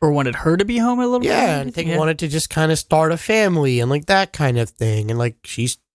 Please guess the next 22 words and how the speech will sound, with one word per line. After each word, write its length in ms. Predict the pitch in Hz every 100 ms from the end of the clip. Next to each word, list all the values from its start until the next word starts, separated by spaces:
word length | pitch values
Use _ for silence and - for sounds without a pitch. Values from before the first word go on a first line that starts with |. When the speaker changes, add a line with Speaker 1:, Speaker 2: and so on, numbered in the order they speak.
| _
Speaker 2:
twenty-five 960 | - 123 117 113 - 95 98 117 156 127
and 220 | 107 104 _ _ _ _ _
he's 380 | 156 139 -
thirty-five, 1080 | - 117 120 120 113 - 104 110 135 165 160
and 260 | 127 120 120 - _ -
we've 180 | 151 156
talked 240 | 180 165
about 220 | - 135 123
that 220 | 143 160
before, 380 | 151 - 143 147
like, 140 | 139 -
the 80 |
difference 420 | 120 135 147 139 135
in 100 | 127
age 340 | 135 135 127
being, 240 | 127 127
like, 160 | 120 117
a 80 | 110
thing, 380 | - 113 117 123
right? 360 | 120 135 -
Like, 200 | 135 123
so 320 | - 139 127